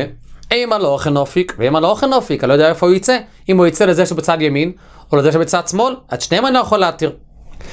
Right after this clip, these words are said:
והילכס, מסיים את הגימורה, ביין לכולי בשתי, בויס, מקילים, ואומרים שנהיה כאן שיורה, והם יכולים לעשות יועסין ביס אוסיים. נושא חדש, אומר רב חיסדא, גידוד חמישו ומחיצו חמישו,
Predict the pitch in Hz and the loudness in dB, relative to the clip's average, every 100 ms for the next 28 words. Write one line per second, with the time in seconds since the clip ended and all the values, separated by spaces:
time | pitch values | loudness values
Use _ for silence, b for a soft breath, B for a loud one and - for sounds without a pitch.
0 | B - 139 165 240 233 220 - 214 208 | B 0 2 2 0 0 0 0 0 0
1 | 196 202 196 190 185 185 180 160 202 190 | -2 -2 -2 -2 0 2 2 0 -2 -4
2 | 185 165 151 151 220 202 165 226 220 208 | 0 0 0 0 0 0 2 2 2 0
3 | 190 156 170 165 165 220 220 214 B B | -2 -2 -2 0 0 0 -2 -6 B B
4 | - 143 156 202 208 190 147 151 185 180 | -2 0 2 0 -2 -2 0 2 2 -2
5 | 160 143 190 240 220 196 160 190 190 156 | -4 -2 2 2 2 0 0 -2 -2 0
6 | 196 190 190 196 165 151 156 156 147 107 | -2 2 2 2 2 2 2 2 0 -2
7 | 98 - - - - - - - - - | -4 -10 -18 -18 -16 -14 -12 -10 -8 -8
8 | - - B B B 220 214 247 220 175 | -6 -6 B B B -4 -2 -2 -2 -4
9 | 127 - - - 254 247 214 294 165 123 | -6 -6 -6 -2 -2 0 -2 -2 -2 0
10 | 107 - B B B B B B B - | -4 -8 B B B B B B B -2
11 | 143 170 262 226 254 233 196 185 185 233 | 0 0 0 0 0 0 -2 0 0 0
12 | - 202 202 - - - - - 196 185 | 0 0 -4 -8 -20 -20 -8 -2 0 0
13 | 175 226 214 208 147 147 208 208 180 175 | 0 -2 0 -2 0 0 0 0 0 0
14 | 175 | -4